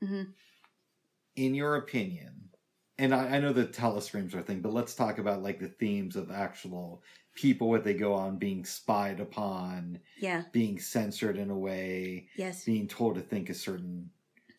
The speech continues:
Speaker 1: Yeah.
Speaker 2: way, right?
Speaker 1: Yes.
Speaker 2: Is it that he predicted the future, or is it that George Orwell saw things that have been trends in society for generations, and he
Speaker 1: Um,
Speaker 2: just placed it in a future setting?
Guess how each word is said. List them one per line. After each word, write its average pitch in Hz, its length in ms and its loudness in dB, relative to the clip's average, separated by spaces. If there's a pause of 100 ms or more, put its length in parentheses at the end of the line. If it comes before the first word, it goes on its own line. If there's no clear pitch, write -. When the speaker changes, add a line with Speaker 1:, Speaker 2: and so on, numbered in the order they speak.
Speaker 1:
Yeah. 180 220 0 (120)
Speaker 2:
way, 98 480 -6
right? 95 180 -2
Speaker 1:
Yes. - 280 0 (1120)
Speaker 2:
Is 156 220 6
it 185 120 4
that 151 140 2
he 139 180 2
predicted 123 640 0
the 139 80 0
future, 147 800 -4 (280)
or 123 160 6
is 117 140 2
it 113 100 -2
that 101 180 0
George 120 440 4
Orwell 104 840 0 (440)
saw 120 580 2
things 98 760 0 (120)
that 107 180 2
have 95 120 -2
been 98 160 0
trends 107 420 -2
in 101 120 0
society 92 760 -2
for 101 220 -6
generations, - 1200 -4 (760)
and 117 120 4
he 240 80 10
Speaker 1:
Um, 240 100 10
Speaker 2:
just 117 260 6
placed 104 440 0
it 92 160 0
in 98 120 -4
a 92 80 -4
future 90 360 -8
setting? - 460 -12